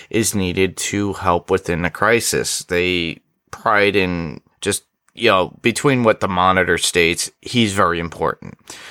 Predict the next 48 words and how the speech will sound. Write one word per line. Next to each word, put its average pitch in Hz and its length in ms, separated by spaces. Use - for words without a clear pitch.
So - 220
I 104 120
think 151 320
Ollie 117 340
will 113 160
die 95 300
at 98 120
least 113 220
another 117 320
three 110 260
times 95 600
within 104 320
the 82 80
series 127 680
in 110 140
some 117 340
way. 101 400
I 98 160
don't 101 160
know. 98 340
I, 131 160
I 135 120
would 151 160
love 131 300
to 135 120
see 147 220
the 117 140
one-armed 131 760
Oliver 107 480
Queen 107 480
we 101 140
got 95 420
in 98 180
the 90 100
last 110 480
crossover 98 800
event 85 440
that 82 160
we 60 100
saw, 78 380
which 101 240
was 127 160
amazing. 160 580
It 104 40
was 101 140
an 98 160
old 139 260
man 123 360